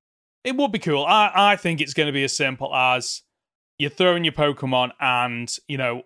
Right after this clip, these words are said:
all fire Pokemon have a fire type attack, all water type have a water type attack. It doesn't dist-, it doesn't matter whether or not that water type attack you have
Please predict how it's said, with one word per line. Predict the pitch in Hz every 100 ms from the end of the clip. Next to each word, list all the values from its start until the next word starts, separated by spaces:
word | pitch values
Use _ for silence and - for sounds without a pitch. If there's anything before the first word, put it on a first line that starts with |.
| _
all | 185 156 151 147 135
fire | - 127 131
Pokemon | 135 127 - 123 120 120 147 -
have | 127
a | 120
fire | 131 110
type | - 107 -
attack, | - 110 -
all | 170 165
water | 143 147 143 -
type | 131 123 120
have | 120
a |
water | 117 120 -
type | 120 113
attack. | - 110 - _ _ _ _ _ -
It | 143 143
doesn't | 175 156 156 - 139
dist-, | 139 - -
it | 160 147 143
doesn't | 165 156
matter | 156 165 - 143
whether | 135 139 127
or |
not | 135 135 135
that | 135 135
water | 135 139 127
type | 143 127
attack | 123 - - -
you | 135 135
have | - - 233 165 214